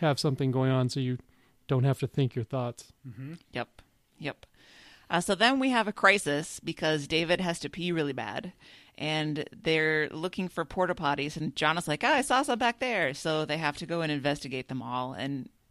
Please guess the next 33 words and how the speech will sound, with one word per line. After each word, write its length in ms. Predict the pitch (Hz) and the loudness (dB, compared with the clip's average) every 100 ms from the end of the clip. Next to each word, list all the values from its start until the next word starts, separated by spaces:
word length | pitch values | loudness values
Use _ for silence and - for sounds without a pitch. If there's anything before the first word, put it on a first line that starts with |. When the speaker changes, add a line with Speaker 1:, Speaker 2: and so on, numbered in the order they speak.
| _ | _
Speaker 3:
did 100 | 190 | -4
they, 220 | 185 233 - | 0 -2 -2
eventually 500 | - 233 254 - 226 | -4 -2 -2 -2 0
they 100 | 180 | 0
found 280 | 170 165 160 | 2 0 -2
one 320 | 143 156 147 | -2 0 0
that 140 | 139 - | -2 -2
wasn't 520 | 135 131 123 - - - | -4 -4 -6 -8 -16 -10
Speaker 2:
Yeah, 200 | 127 117 | -8 -6
the 100 | - | -2
Speaker 1:
Yeah. 60 | 143 | 2
Speaker 2:
second 320 | 180 156 143 | 4 2 0
Speaker 3:
zip-tied 180 | 156 139 | 2 2
Speaker 2:
set. 180 | 135 139 | 2 -2
Speaker 3:
or 100 | 123 | -2
padlocked, 600 | 160 135 123 120 135 - | 0 0 0 -4 -6 -4
right? 280 | 151 147 - | -4 -4 -2
Yeah. 300 | 151 120 123 - | 0 0 -2 -8
Speaker 2:
The 0 | |
Speaker 1:
Did 80 | 139 | -4
Speaker 2:
second 200 | - 247 311 | 2 4 6
Speaker 1:
they 60 | 294 | 6
Speaker 2:
set 40 | |
Speaker 1:
not 80 | 285 | 6
Speaker 2:
was 100 | 294 202 | 6 8
Speaker 1:
know 160 | 226 | 8
Speaker 2:
good. 80 | 220 | 8
Speaker 1:
they 80 | 214 | 6
can 80 | 202 | 6
just 240 | 190 - | 4 2
cut 220 | - 196 | 4 6
a 80 | 220 | 6
zip, 260 | 147 196 | 6 2